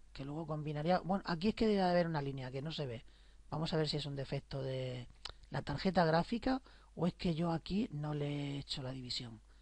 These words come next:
Cierro aquí. Mirad, aquí sí está. ¿Veis que están todas las líneas? ¿Veis que aquí están todas las líneas verticales? ¿Eh? Y en cambio, al hacer la vista preliminar, algunas veces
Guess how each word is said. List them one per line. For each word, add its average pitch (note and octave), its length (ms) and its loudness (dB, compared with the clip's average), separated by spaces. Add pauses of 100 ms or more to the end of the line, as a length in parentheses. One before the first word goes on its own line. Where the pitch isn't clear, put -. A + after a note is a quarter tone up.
(220)
Cierro D#3 280 -4
aquí. A3+ 400 0 (680)
Mirad, E3 260 2 (180)
aquí E3+ 260 0
sí G#3 140 2
está. C#3+ 240 -2
¿Veis F#3+ 140 0
que G#3 100 0
están G3 240 0
todas F#3+ 240 0
las F3+ 160 0
líneas? G3+ 560 0 (640)
¿Veis F#3+ 180 2
que G3+ 220 2
aquí F3+ 200 0
están F3+ 220 -2
todas F3 220 -2
las D#3+ 100 0
líneas D#3+ 320 -2
verticales? F#3 680 -2 (500)
¿Eh? A3 220 2 (420)
Y G3+ 80 2
en A3+ 100 2
cambio, G#3+ 360 6
al E3 80 4
hacer G3 240 2
la F3 140 2
vista F#3 260 0
preliminar, E3+ 720 0 (500)
algunas F#3 420 2
veces E3 560 2